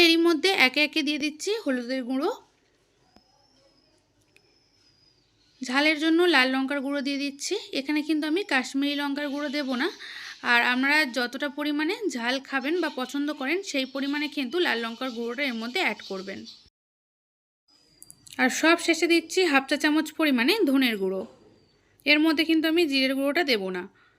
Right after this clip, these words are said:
এইবারে সমস্ত মশলা সহ খুব ভালো করে সব কিছু কষিয়ে নিতে হবে।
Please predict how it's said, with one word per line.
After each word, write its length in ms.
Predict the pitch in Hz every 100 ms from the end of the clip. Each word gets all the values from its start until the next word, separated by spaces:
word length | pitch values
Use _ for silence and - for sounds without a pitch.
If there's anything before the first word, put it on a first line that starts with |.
| _ _ _ _ _ _
এইবারে 320 | 302 320 349 359
সমস্ত 400 | 320 294 320 349 339
মশলা 300 | 302 269 320
সহ 180 | 320 330 330
খুব 240 | - 339 233
ভালো 340 | 226 254 285 311
করে 260 | 269 277 440 - _ _ _ _
সব 180 | - 269 269
কিছু 180 | 302 370
কষিয়ে 360 | 359 262 240 208
নিতে 220 | 190 202
হবে। 240 | 202 139